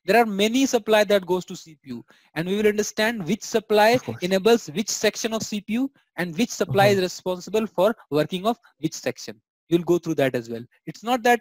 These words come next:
Speaker 1: one point zero five is the only requirement of, uh, P C H or C P U to enable it. There are many
Speaker 2: Mm-hmm.
Speaker 1: requirements. There are P L L
Speaker 2: Mm-hmm.
Speaker 1: voltages. There are enabling voltages. There are many voltages. We'll
Speaker 2: Mm-hmm.
Speaker 1: go through s-, one by one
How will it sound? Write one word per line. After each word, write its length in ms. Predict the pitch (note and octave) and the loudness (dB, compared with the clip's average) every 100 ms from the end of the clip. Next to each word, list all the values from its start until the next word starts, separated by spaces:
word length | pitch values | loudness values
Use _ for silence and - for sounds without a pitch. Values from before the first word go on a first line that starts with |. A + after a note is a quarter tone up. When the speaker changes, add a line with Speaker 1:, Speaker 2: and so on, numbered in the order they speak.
| _ | _
Speaker 1:
one 220 | F3 G3 G#3 | -6 -6 -4
point 180 | G#3+ G3+ | -6 -2
zero 160 | A3 | -2
five 220 | G#3+ G#3 G#3 | 2 2 2
is 100 | F#3+ | -4
the 120 | G#3 | -6
only 260 | G3 G3+ | -6 -4
requirement 460 | G#3+ F#3+ F#3+ G3 G3+ | -4 0 0 0 -2
of, 120 | G3+ - - - | -4 -6 -20 -8
uh, 120 | E3+ E3+ | -2 -2
P 120 | - F3 | -4 -8
C 140 | G#3+ | -6
H 60 | G3+ | -6
or 80 | |
C 200 | F#3+ F3+ | -6 -8
P 120 | E3 G#3 | -8 -6
U 40 | |
to 80 | F#3 D#3+ | -4 -2
enable 240 | D3+ C#3+ | 0 0
it. 120 | B2 _ _ _ | 0 _ _ _
There 120 | F3 A#3+ | 2 2
are 40 | A3+ | 2
many 100 | G#3+ A3 | 2 4
Speaker 2:
Mm-hmm. 80 | E3 | 4
Speaker 1:
requirements. 480 | B2+ A#2+ A#2 A#2+ _ - | 2 0 -4 -16 _ -2
There 120 | F#3+ A3 | 4 4
are 60 | G#3+ - | 2 0
P 120 | G3+ | 4
L 60 | G#3 | 4
L 80 | |
Speaker 2:
Mm-hmm. 100 | C3+ | 4
Speaker 1:
voltages. 460 | D3+ B2 B2+ A#2+ - _ _ _ - | 2 2 -2 -6 -14 _ _ _ -2
There 200 | F3+ G#3+ | 2 2
are 80 | G#3+ | 2
enabling 420 | F#3+ F#3+ G3+ A#3 | 0 2 4 2
voltages. 520 | F3+ C#3 B2 B2 B2 - _ | 2 -2 -2 -8 -10 -16 _
There 80 | G#3 | 0
are 40 | A#3 G3 | 0 0
many 140 | G3+ | -4
voltages. 360 | E3 C3 B2+ A#2+ | -2 -2 -4 -6
We'll 120 | B2 | -6
Speaker 2:
Mm-hmm. 120 | A#2+ D#3 | -4 -6
Speaker 1:
go 40 | |
through 320 | D#3 E3 D3+ | -6 -8 -10
s-, 140 | - _ | -14 _
one 160 | D3 D3+ | -10 -4
by 140 | D3+ | -4
one 200 | D3+ E3+ | -4 -8